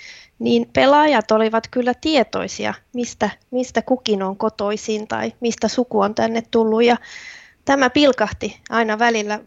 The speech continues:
poikien puheessa ja joskus aika rajunakin niin sanotusti läpänheittona. Ja nämä puheet viittasi usein, usein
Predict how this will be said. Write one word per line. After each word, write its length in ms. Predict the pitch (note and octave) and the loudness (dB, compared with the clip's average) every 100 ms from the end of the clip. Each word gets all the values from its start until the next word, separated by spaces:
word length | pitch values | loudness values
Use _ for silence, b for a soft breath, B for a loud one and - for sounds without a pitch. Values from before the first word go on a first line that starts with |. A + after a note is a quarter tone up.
| - A#3+ A#3 _ | -18 -20 -20 _
poikien 460 | A#3 A3+ G#3 G#3 | -2 -2 -2 -4
puheessa 640 | G3+ G#3+ G#3+ B2 - - C3+ | -4 -4 -2 -4 -6 -4 -4
ja 140 | C3 - _ | -4 -6 _
joskus 500 | C4+ C4 - - - _ | -2 0 -4 -12 -16 _
aika 300 | G3+ A3 A3 - | -2 0 -2 0
rajunakin 680 | B3 B3+ A#3 G3+ G3 G#3+ | 2 2 0 -4 -6 -6
niin 180 | A3 A3 | -4 -6
sanotusti 560 | G#3+ G#3 G#3+ G#3+ A3+ A3+ | -8 -12 -10 -6 -2 2
läpänheittona. 1000 | B3 - G3 F#3+ G#3+ G#3 - - B3 - | 2 2 -2 -2 -6 -6 -10 -12 -8 -8
Ja 140 | - - B B B B B B - | -8 -12 B B B B B B -6
nämä 220 | A#3 B3 | 0 2
puheet 400 | C4+ C#4+ C4 B3+ | 4 4 4 0
viittasi 600 | C#4+ C#4 _ A3 A#3+ A#3+ | -2 -4 _ -6 -4 -6
usein, 400 | B3 A#3+ G#3+ A3+ _ | -4 -4 -4 -6 _
usein 420 | C4+ C4 A3 G#3 | -6 0 0 0